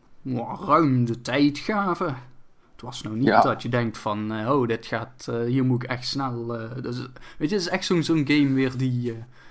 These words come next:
Speaker 1: voor de, de Sony Prestige, eh, cinematische ervaring gaat, weet je wel. Zo
Speaker 2: Ja.
Speaker 1: zag het eruit. Ook slow motion erin en zo. En ook heel veel van die, eh,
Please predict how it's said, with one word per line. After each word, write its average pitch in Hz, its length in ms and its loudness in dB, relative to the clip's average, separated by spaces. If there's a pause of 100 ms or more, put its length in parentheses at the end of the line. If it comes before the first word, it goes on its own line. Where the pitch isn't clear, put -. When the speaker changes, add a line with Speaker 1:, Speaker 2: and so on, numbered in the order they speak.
(260)
Speaker 1:
voor 127 320 0
de, 120 320 2
de 123 160 2
Sony 135 580 2
Prestige, 131 920 -6
eh, 123 540 -6
cinematische 135 1080 -2
ervaring 127 720 -2
gaat, 107 400 -12
weet 123 200 -14
je 120 60 -14
wel. 113 180 -10 (540)
Zo - 180 2
Speaker 2:
Ja. - 80 10
Speaker 1:
zag 139 140 10
het 127 140 0
eruit. 113 260 0
Ook 139 180 -2
slow 131 320 0
motion 147 640 0
erin 143 380 -2
en 135 140 0
zo. 143 140 2
En 131 260 2 (220)
ook 135 180 -2
heel 165 240 4
veel 160 120 -2
van 143 180 2
die, 135 360 0
eh, 123 80 -2